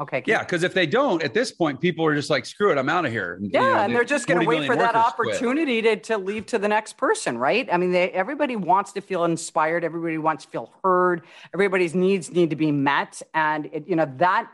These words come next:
Speaker 1: that model is gone. I don't, I don't think it ever worked.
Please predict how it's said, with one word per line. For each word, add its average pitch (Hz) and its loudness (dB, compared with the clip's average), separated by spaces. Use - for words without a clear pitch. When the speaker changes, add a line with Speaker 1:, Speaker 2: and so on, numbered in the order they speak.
Speaker 1:
that 202 0
model 175 2
is 131 -16
gone. 175 2
I 214 2
don't, 254 0
I 247 2
don't 302 2
think 220 -4
it 196 -2
ever 175 -2
worked. 247 -2